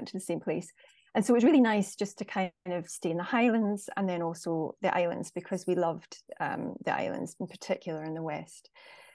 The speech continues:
So that's what we did. We just <laughs> kind of moved around. I mean, we ended up, um, after staying in the Highlands for a bit, which was freezing, <laughs> uh, we ended up going to, to the Isle of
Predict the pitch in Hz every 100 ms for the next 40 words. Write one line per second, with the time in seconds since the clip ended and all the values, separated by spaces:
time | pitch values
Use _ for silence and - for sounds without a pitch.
0 | _ _ - 262 294 339 220 202 214 254
1 | 233 180 240 - - 311 277 226 269 214
2 | 202 196 190 220 196 185 185 190 185 190
3 | _ _ _ _ _ _ _ - 214 208
4 | 240 254 247 196 165 - _ - - -
5 | 190 175 165 160 - - - 190 190 208
6 | 185 170 - - 180 180 180 170 180 180
7 | 170 160 - 170 170 147 - - - -
8 | 160 - _ _ 233 208 196 185 - -
9 | - - - - - _ _ 202 202 -
10 | 262 208 247 240 226 220 190 196 196 -
11 | 196 196 190 - - 180 175 180 - -
12 | - 185 170 165 160 190 185 185 175 165